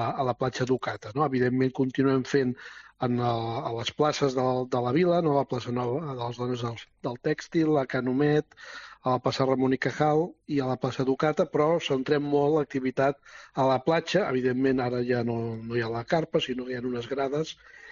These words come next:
i tota una instal·lació que es fa a la platja Ducata, en, en la qual es produeixen la majoria d'espectacles del Festival Ple de Riure.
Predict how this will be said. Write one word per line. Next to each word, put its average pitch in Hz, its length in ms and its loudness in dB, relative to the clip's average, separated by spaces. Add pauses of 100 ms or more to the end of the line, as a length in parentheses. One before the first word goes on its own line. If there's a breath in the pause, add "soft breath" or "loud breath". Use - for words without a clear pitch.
(200 loud breath)
i 160 80 0
tota 147 240 2
una 143 80 4
instal·lació 135 560 2
que 139 140 -2
es 120 60 -10
fa 127 100 -4
a 120 80 -4
la 123 100 -6
platja 123 320 -6
Ducata, 135 480 -2
en, 131 400 -4
en 127 240 -6
la 120 80 -4
qual 123 300 -2 (160)
es 180 180 -12
produeixen 135 720 0 (400 loud breath)
la 151 180 0
majoria 139 340 4
d'espectacles 135 760 -2
del 123 240 -4
Festival 127 420 -6
Ple 123 160 -4
de 113 80 -4
Riure. 110 320 -14